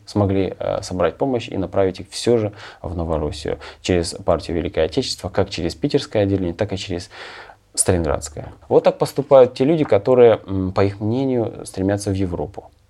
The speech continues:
Вот с таким письмом, вот с таким письмом мы отблагодарили, э, швейцарских жертвователей католических за их помощь. Уже,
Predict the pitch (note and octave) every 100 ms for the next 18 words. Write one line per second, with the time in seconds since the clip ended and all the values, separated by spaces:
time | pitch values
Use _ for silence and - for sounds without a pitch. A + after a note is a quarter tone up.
0 | _ - - - F#3+ E3+ - G#3 A#3 G3+
1 | - - - - - - G#2+ A#2+ C3 A#2
2 | G#2+ G2+ F2+ E2+ C3 C3+ A#2+ B2 A#2 B2
3 | B2 A2+ - - - F#2 - G#2+ - A2+
4 | - G2+ - - A2 D3+ G2 F2 - -
5 | - - _ _ - G2+ G#2 F#2+ - -
6 | - - - _ _ _ _ - F2 G2
7 | B2 C3 G2 D#2 - - - - - -
8 | - - _ - G2 A2 G#2 F#2+ -